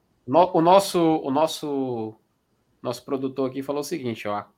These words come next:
a camada dele está ficando por trás.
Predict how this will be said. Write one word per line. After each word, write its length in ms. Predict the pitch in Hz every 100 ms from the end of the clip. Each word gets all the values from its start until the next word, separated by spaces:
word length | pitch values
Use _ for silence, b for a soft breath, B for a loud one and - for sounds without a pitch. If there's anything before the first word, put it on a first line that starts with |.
| _
a 80 | 120
camada 460 | - 160 165 214 185
dele 160 | 185
está 160 | 185 185
ficando 320 | 180 185 185
por 260 | 190 214 -
trás. 580 | 151 139 123 - -